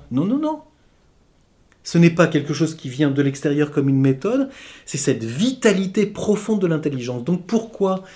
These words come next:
ces axes profonds de l'interrogation ? Il y a ici quelque chose que l'on peut un peu approfondir et qui est sans doute très intéressant. Il y a là un élément dans ce que je vais dire de, de, de réflexion critique, c'est-à-dire sur quoi repose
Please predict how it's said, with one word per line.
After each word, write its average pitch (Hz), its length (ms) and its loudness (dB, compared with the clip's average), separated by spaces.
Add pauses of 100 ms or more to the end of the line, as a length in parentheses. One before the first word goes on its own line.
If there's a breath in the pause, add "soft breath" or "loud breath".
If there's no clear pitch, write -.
(120)
ces 143 340 0
axes 180 240 0
profonds 175 540 -4
de 143 60 -2
l'interrogation ? 131 720 -10 (1400)
Il 160 60 -2
y 151 40 6
a - 20 6
ici 160 240 0
quelque 165 260 0
chose 247 240 -6
que - 80 -2
l'on 147 140 4
peut 226 260 -4
un 151 120 0
peu 214 180 0
approfondir 131 680 -4
et 117 80 -10
qui 196 120 -8
est 190 120 -4 (840 loud breath)
sans 185 260 0
doute 254 280 2
très 175 400 -2
intéressant. 151 600 -2 (580 loud breath)
Il 151 60 -8
y 139 100 0
a 170 140 4
là 170 180 2
un 143 120 2
élément 175 400 0
dans 156 120 -2
ce 143 80 -12
que - 120 -8
je 123 160 -8
vais 117 240 -6
dire 196 340 -6
de, 131 160 -6
de, 131 180 -10
de 127 160 -8
réflexion 147 600 -6 (240)
critique, 175 480 -4
c'est-à-dire 175 640 -2 (380 loud breath)
sur - 340 -2
quoi 220 180 2
repose 160 640 0